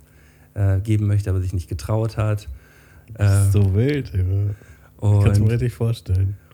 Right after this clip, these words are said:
Speaker 1: und
Speaker 2: Hätte ich auch Bock drauf gehabt.
Speaker 1: äh, dann haben wir, dann haben wir in dieser einen Hütte so mit anderen zusammen Flaschendrehen gespielt und so. <laughs> Malte muss jetzt Lena küssen für fünf Sekunden.
Speaker 2: Oha.
Speaker 1: Und so,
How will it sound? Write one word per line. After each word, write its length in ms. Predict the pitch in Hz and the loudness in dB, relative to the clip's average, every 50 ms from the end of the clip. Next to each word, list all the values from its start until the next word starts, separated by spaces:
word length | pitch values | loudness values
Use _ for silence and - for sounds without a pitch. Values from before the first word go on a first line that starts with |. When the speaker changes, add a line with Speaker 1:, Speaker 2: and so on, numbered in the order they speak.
| - - - | -20 -16 -8
Speaker 1:
und 420 | - 104 104 104 101 101 101 98 | -2 0 2 2 2 2 4 2
Speaker 2:
Hätte 120 | 98 95 98 | 2 2 2
ich 100 | 95 98 | 0 0
auch 100 | 92 78 - | 0 -2 -2
Bock 200 | - - 78 69 | -2 -4 -4 -4
drauf 240 | - - 82 - | -4 -6 -8 -6
gehabt. 220 | - - - 82 85 - - _ _ _ _ | -6 -4 -6 -6 -6 -8 -14 _ _ _ _
Speaker 1:
äh, 320 | - - 104 101 98 98 98 | -2 0 2 2 4 2 2
dann 180 | 104 98 101 | 2 2 2
haben 200 | 98 104 104 104 101 | 2 2 2 2 2
wir, 420 | 101 101 95 95 92 95 92 92 - - _ _ _ _ _ | 2 2 2 2 2 0 0 -2 -4 -10 _ _ _ _ _
dann 120 | - 104 98 | -2 0 0
haben 160 | 107 107 104 | 2 2 2
wir 80 | 98 | 2
in 60 | 101 101 | 2 2
dieser 200 | 104 101 104 - | 2 0 0 0
einen 220 | - 104 104 98 | 0 2 2 2
Hütte 460 | 107 117 - 117 107 107 107 104 107 - | 2 0 -2 -2 0 0 0 0 -2 -4
so 120 | 120 117 107 | -6 -4 -2
mit 140 | 104 107 101 | -2 -2 0
anderen 380 | 107 104 110 113 107 104 107 | -2 -2 -2 0 0 0 -2
zusammen 340 | 104 - 104 101 107 101 101 | -2 -4 -6 -4 -2 0 0
Flaschendrehen 640 | 101 - - 117 127 - 143 120 113 120 117 113 | -2 -2 -4 -6 -4 -2 -4 -4 -2 -2 -2 -2
gespielt 540 | 120 120 107 - - - 117 113 107 110 113 | -2 -4 -6 -6 -6 -4 -2 0 0 0 -2
und 180 | 120 113 110 110 | -2 -4 -4 -4
so. 340 | 117 113 110 107 104 107 113 | -2 -2 0 2 2 2 2
<laughs> 60 | 107 104 - - - - - - - - - - - - - - - - - - - - - - - _ _ _ _ - - - - | 0 -2 -2 -10 -12 -12 -12 -12 -14 -14 -14 -16 -20 -20 -20 -20 -20 -20 -20 -20 -20 -20 -20 -20 -20 _ _ _ _ -20 -20 -12 -4
Malte 380 | - 131 120 110 110 107 - 107 | -2 0 0 0 0 -2 -2 -2
muss 240 | 101 98 95 95 - | -2 -2 -2 -4 -6
jetzt 180 | 110 104 - | -10 -10 -8
Lena 360 | - 147 147 143 139 135 135 | -6 -4 -2 -2 -2 -4 -4
küssen 380 | 131 - - 117 113 - 143 123 | -6 -8 -8 -8 -8 -10 -12 -12
für 100 | 101 - | -8 -8
fünf 300 | 95 - 104 95 98 101 | -6 -4 -2 -4 -2 -2
Sekunden. 840 | 104 104 104 - - 147 139 135 143 - - - 123 123 123 123 - - | -4 -4 -4 -4 -2 -2 0 0 -2 -4 -4 -2 0 0 0 -2 -2 -2
Speaker 2:
Oha. 540 | 95 110 110 113 120 147 160 175 190 180 180 165 | -2 0 0 0 0 0 2 2 2 2 2 0
Speaker 1:
Und 260 | - 143 - - - | 0 -2 -2 -6 -10
so, 80 | 170 | -8